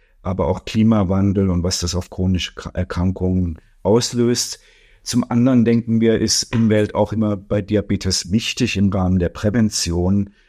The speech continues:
dass wir eben zunehmend doch im Blick haben, dass es eben einer Lebenswelt bedarf, in der eben sozusagen die gesunde Alternative immer die leicht wählbare Alternative ist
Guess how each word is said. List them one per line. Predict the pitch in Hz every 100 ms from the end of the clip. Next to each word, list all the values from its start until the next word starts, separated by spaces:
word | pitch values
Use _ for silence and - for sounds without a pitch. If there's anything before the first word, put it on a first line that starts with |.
| _
dass | 98 - 101
wir | 90
eben | 98 101 95 92 -
zunehmend | - - 113 113 107 98 98 98 - - _ _
doch | 107 107 -
im | - 104 98
Blick | 101 101
haben, | 101 95 95 95 95 - _ _
dass | 98 95 104
es | 95 - - - -
eben | 104 98 98 95
einer | 90 95 92 87 90 _ _ - _ _ _ _ -
Lebenswelt | 113 107 107 113 - 95 98 95 -
bedarf, | 92 - 90 98 - - _ _
in | 101 95
der | 98 98 98 -
eben | 95 95 95 92 92 _ _ -
sozusagen | 104 - 107 95 101
die | 90
gesunde | - 117 120 123
Alternative | 98 101 101 95 - 104 95
immer | 98 95
die | 101
leicht | 90 95 110 - 98
wählbare | 92 95 98 87 87 90 87
Alternative | 90 87 92 85 - 87 85 73
ist | 80 - -